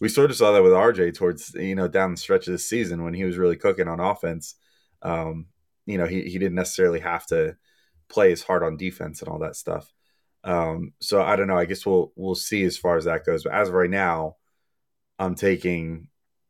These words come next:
LaMelo over R J, which I know is, you know, if you went back two years into our, uh, into our draft, uh, uh, episode tapes, that it would be revealed that, you know, I was, I was very much, like,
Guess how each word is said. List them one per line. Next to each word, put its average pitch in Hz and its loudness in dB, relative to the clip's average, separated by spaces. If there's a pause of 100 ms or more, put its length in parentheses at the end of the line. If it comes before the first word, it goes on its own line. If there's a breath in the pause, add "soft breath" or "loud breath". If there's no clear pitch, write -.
(240)
LaMelo 82 2
over 80 -6
R 85 0
J, 82 -4
which 92 0
I 107 0
know 98 6
is, 90 0 (360 soft breath)
you 104 -4
know, 98 4
if 92 0
you 101 2
went 98 0
back 92 0
two 104 -6
years 92 0
into 87 -4
our, 82 0
uh, 80 -6 (760)
into 95 -2
our 87 4
draft, 92 -2
uh, 82 -6 (100)
uh, 90 -8
episode 90 0
tapes, - -6 (580)
that 82 0
it 87 -4
would 90 -6
be 92 -2
revealed 87 0
that, 87 0
you 92 -6
know, 80 -4
I 80 -4
was, - -8
I 90 -6
was 78 -6
very 90 2
much, 85 -6
like, 82 -4